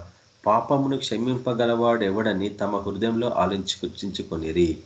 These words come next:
అంటే యేసు ప్రభు ఆ పక్షవాయువు గల వానితో మాట్లాడుతున్నాడు. ఏమని? "నీ పాపములు క్షమింపబడి ఉన్నవి"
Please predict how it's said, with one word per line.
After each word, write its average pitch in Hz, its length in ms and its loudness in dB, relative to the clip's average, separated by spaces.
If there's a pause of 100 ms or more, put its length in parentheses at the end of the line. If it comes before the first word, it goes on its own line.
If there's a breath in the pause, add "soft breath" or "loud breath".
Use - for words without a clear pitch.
(160)
అంటే 139 280 -4 (420 soft breath)
యేసు 107 200 2
ప్రభు 110 480 0 (400)
ఆ 87 40 -10
పక్షవాయువు 113 840 2
గల 95 180 0
వానితో 90 340 0
మాట్లాడుతున్నాడు. 82 680 -2
ఏమని? 90 420 4 (880)
"నీ 98 200 4
పాపములు 95 560 0
క్షమింపబడి 87 720 2
ఉన్నవి" 73 420 0